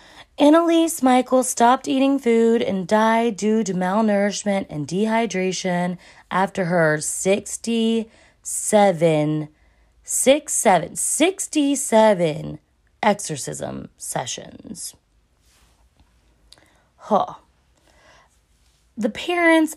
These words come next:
and the priest were sentenced to six months in jail, reduced to three years of probation. I mean, sure, all's fine. In DeBury, Massachusetts,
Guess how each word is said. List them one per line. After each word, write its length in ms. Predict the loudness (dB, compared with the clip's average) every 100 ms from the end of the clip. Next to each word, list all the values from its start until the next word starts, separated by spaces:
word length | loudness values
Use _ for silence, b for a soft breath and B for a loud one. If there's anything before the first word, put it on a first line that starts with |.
| 0
and 240 | 2 2
the 60 | 0
priest 540 | -2 0 0 0 0
were 140 | -2
sentenced 580 | 2 2 2 2 0 -2
to 180 | -2 -2
six 560 | -2 0 2 2 0 2
months 380 | 6 4 2
in 280 | 0 2 2
jail, 680 | 4 4 2 -2 -6 -8 -10 _ b b b
reduced 480 | 2 6 6 4 -4
to 80 | -10
three 280 | -4 0 2
years 340 | 2 0 -2
of 80 | -6
probation. 880 | -2 -2 -2 -8 -10 -10 -12 -12 -14 _ _ 0
I 160 | 2
mean, 420 | 4 4 2 -2 -8 -6
sure, 580 | -2 0 0 -2 -10 -16 _ _ _ _ _ 2
all's 360 | 2 2 -4
fine. 540 | -10 -12 -12 -18 -18 -18 _ _ _ _ _ _ _ _ _ _ _ _ _
In 240 | 2 4 4
DeBury, 580 | 0 0 0 0 0 0
Massachusetts, 1300 | 0 0 -6 -8 -4 -4 -2 0 0 -4 -10 -14